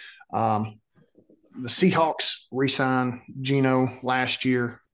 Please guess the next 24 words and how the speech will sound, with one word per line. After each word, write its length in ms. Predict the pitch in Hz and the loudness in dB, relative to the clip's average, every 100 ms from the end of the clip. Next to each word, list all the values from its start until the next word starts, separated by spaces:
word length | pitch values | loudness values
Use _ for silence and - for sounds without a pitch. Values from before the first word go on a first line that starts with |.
| - | -6
added 260 | 127 123 123 | -2 0 0
on 160 | 123 | 0
to 80 | 113 | 0
his 160 | 123 120 | -2 -2
contract. 720 | - 120 117 - 120 117 - | -4 -4 -4 -2 -2 -2 -4
They 140 | 120 | -4
brought 340 | 120 123 120 120 | -2 0 0 0
in 220 | 120 117 | 0 -2
Jackson, 520 | 117 117 - 110 - - | -2 -4 -6 -8 -10 -6
Jackson 320 | 131 120 120 | -4 -2 -4
Smith 300 | 110 113 110 | -6 -6 -6
and 100 | 110 | -2
Jigba. 480 | 143 202 190 190 190 - - - - | 4 6 6 2 0 -12 -16 -20 -4
He's 220 | - 180 | 4 6
already 280 | 170 156 147 | 6 6 4
doing 260 | 135 131 127 | 4 2 2
good 180 | 123 | -2
things, 600 | 120 120 117 113 - - _ | -4 -6 -6 -6 -6 -10 _
making 300 | 127 135 123 | -2 0 0
highlight 480 | 117 120 113 117 113 | 0 0 0 -2 -4
catches 520 | - 120 - 120 117 | -2 -2 -2 -6 -8
during 480 | 123 135 123 120 117 | -4 0 2 0 -2
training 400 | - 120 120 117 | -4 -4 -4 -4
camp. 340 | 123 120 120 | -4 -4 -4